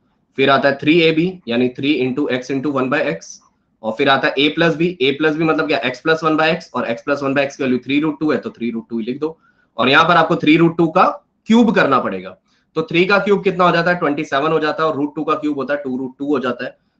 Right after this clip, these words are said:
तो यहाँ पर x से x कट जाएगा आपका, ये कितना हो गया, ट्वेंटी सेवन टू जा फिफ्टी फ़ोर root two हो गया, और ये कितना हो जाएगा, थ्री थ्री जा नाइन root two हो जाएगा। इसको लाके यहाँ पे minus कर देना, your answer will be forty five रूट टू। समझे क्या किया मैंने? अभिनव, प्रियांशी,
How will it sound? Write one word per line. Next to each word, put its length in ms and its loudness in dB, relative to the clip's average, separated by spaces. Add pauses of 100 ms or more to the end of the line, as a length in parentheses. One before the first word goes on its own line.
(120)
तो 40 0
यहाँ 280 4
पर 180 2 (100)
x 140 -6
से 240 -2
x 160 -2
कट 160 -2
जाएगा 240 -2
आपका, 200 -4
ये 160 -2
कितना 240 -4
हो 60 2
गया, 100 0
ट्वेंटी 280 -4
सेवन 260 -2
टू 180 -6
जा 80 -4
फिफ्टी 340 -6
फ़ोर 280 -4
root 220 -2
two 100 -2
हो 120 -2
गया, 260 -6 (320)
और 120 -2
ये 140 4
कितना 240 2
हो 60 4
जाएगा, 220 4
थ्री 220 2
थ्री 180 0
जा 100 2
नाइन 300 2
root 180 -2
two 80 -4
हो 100 -6
जाएगा। 200 -8
इसको 200 -8
लाके 240 0
यहाँ 120 -2
पे 100 -6
minus 320 -2
कर 140 -4
देना, 260 -6
your 160 -6
answer 260 -4
will 160 -6
be 120 -6
forty 300 -10
five 320 -14
रूट 80 -20 (120)
टू। 80 -20 (480)
समझे 200 0
क्या 120 -2
किया 160 -8
मैंने? 140 -14 (1600)
अभिनव, 360 4 (140)
प्रियांशी, 520 0